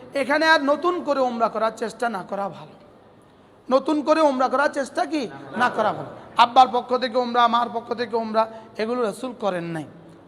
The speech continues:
রাসূল কি করেন নাই? করেন নাই। এই সময় আমরা কি করব? তাওয়াফ করব। কেউ করতে চাইলে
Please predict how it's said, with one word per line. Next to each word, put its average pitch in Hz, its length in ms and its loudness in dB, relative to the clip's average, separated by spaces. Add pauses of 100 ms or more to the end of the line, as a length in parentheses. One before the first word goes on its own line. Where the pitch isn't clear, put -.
রাসূল 226 260 -8
কি 262 100 -8
করেন 311 240 -2
নাই? 220 140 -8 (320)
করেন 220 220 2
নাই। 156 140 -10 (240)
এই 202 100 -2
সময় 233 260 0
আমরা 269 200 2 (380)
কি 277 100 -4
করব? 240 320 -2 (600)
তাওয়াফ - 260 8
করব। 160 260 -8 (200)
কেউ 302 180 8
করতে 320 380 2
চাইলে 294 340 6